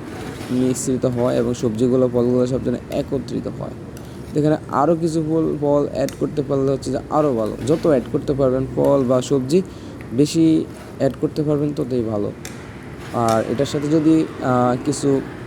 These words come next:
কাজু বাদাম বা হচ্ছে যে এরকম কিছু যদি আরও অ্যাড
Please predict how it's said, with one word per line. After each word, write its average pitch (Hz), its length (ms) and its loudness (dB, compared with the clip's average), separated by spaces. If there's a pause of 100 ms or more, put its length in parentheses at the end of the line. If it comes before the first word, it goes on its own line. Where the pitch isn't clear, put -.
(460)
কাজু 135 300 4
বাদাম 131 460 0 (720)
বা 117 220 -2
হচ্ছে 117 380 -4
যে 120 180 0 (1300)
এরকম 151 400 2
কিছু 147 180 2
যদি 143 100 2
আরও 135 160 4
অ্যাড 139 140 2